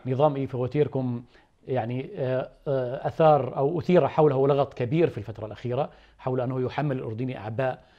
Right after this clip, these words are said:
آه، إضافية في دفع الفواتير. كان رد الحكومة ومحافظ البنك المركزي و، آه، وزير الصناعة والتجارة أن هذه الشركة، آه، أحيل إليها العطاء وتم، ولا يحمل الناس، آه، أعباء مالية، وهي مسجلة في،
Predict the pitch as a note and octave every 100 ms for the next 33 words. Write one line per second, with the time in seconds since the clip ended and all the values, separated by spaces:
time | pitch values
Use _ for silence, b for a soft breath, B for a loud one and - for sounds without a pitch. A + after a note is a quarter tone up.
0 | b b b - C3+ C3+ G#3 F3+ D#3+ -
1 | C#3 A#2+ C3 C3 B2+ A2 A#2+ A2+ B2+ E3
2 | - b b b b b - F3+ E3+ D3+
3 | D3+ D3+ D#3 D#3 C#3+ C3+ B2 C#3 C3+ C3
4 | C3+ C#3 C#3+ E3 F3 C#3 D#3 C#3 C3 B2+
5 | B2+ b b b b - C#3 C3 B2+ C#3
6 | E3 F3 E3 C#3 D3+ C#3+ F3 E3+ D3+ C#3
7 | C#3+ B2 A2 D3 E3+ E3+ F3+ F#3 _ _
8 | _ _ D3+ C3 C3 C#3+ E3 D#3 C#3 C3
9 | B2+ - D3+ E3+ D#3+ C3 C3 E3+ E3+ D#3
10 | D3 - b b C3+ F3+ E3+ D#3 D#3+ D3
11 | C3+ C3+ C3 C3+ C#3 - - C#3 B2+ B2+
12 | C3 C3+ B2+ C3+ E3+ G3 F3 F3+ E3+ E3+
13 | E3+ D3+ C#3+ C#3 D3 C#3+